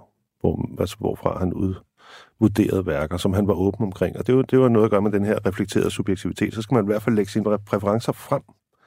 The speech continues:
Og det synes jeg, har jeg tænkt, måske kunne være en løsning, det var, at man var bedre til som anmelder at lægge sine biases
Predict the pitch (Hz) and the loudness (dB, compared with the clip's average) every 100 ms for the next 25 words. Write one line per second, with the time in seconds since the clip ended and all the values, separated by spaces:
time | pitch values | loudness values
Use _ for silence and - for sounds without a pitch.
0 | _ - - _ _ 113 160 147 135 - | _ -20 -20 _ _ 0 0 2 0 2
1 | 110 - - _ 110 101 147 - 101 - | 0 0 -6 _ -2 0 0 -2 -6 -8
2 | 98 - - 87 85 85 95 95 110 95 | -10 -8 -4 -2 -2 0 -2 0 -2 0
3 | 98 101 98 92 87 92 95 110 139 - | 0 0 0 -2 -2 -2 2 4 2 2
4 | 107 101 107 85 101 113 95 95 90 87 | -2 -2 -4 -2 0 0 0 0 0 -4
5 | - 92 87 87 92 131 - 117 107 | -4 -6 -2 0 4 2 2 0 -2